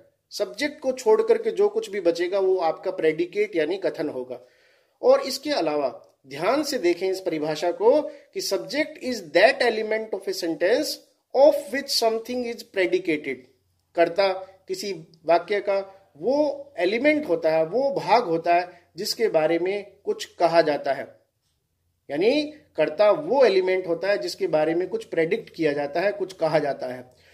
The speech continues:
और प्रेडिकेट tells something about the subject, और प्रेडिकेट वो होता है जो सब्जेक्ट के बारे में कुछ बताता है, कर्ता के बारे में कुछ बताता है। और इसके अलावा a predicate cannot be formed without a predicator।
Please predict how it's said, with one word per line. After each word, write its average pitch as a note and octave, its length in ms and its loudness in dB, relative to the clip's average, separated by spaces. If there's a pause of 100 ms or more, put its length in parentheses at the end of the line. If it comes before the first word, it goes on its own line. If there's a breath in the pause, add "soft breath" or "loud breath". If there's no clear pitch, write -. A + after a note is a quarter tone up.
(180 soft breath)
और G#3 120 2
प्रेडिकेट C#4 760 0 (280)
tells C4+ 400 2
something A3+ 380 0 (100)
about F#3 300 4
the G3+ 120 -4
subject, C#3+ 360 -4 (240)
और D#3+ 80 -4
प्रेडिकेट A#3 600 0
वो G3 200 0
होता A#3 300 6
है G#3 340 4 (200)
जो A3+ 100 0
सब्जेक्ट G#3 480 -2
के F#3 80 -2
बारे D#3+ 260 2
में E3+ 120 -2
कुछ C#4 320 -6
बताता D3 400 -2
है, C3+ 300 -8
कर्ता E3 280 2
के E3 140 -2
बारे D3+ 240 0
में E3+ 140 -2
कुछ C4 300 -8
बताता C3+ 360 -2
है। B2 180 -10 (500 soft breath)
और A3+ 100 0
इसके B3+ 240 0
अलावा F3+ 560 4 (180 loud breath)
a F#3+ 40 0
predicate A#3+ 760 -2
cannot A3+ 400 4
be B3+ 80 -2
formed G#3+ 440 -2
without F3+ 420 4
a G3 140 0
predicator। D#3+ 560 0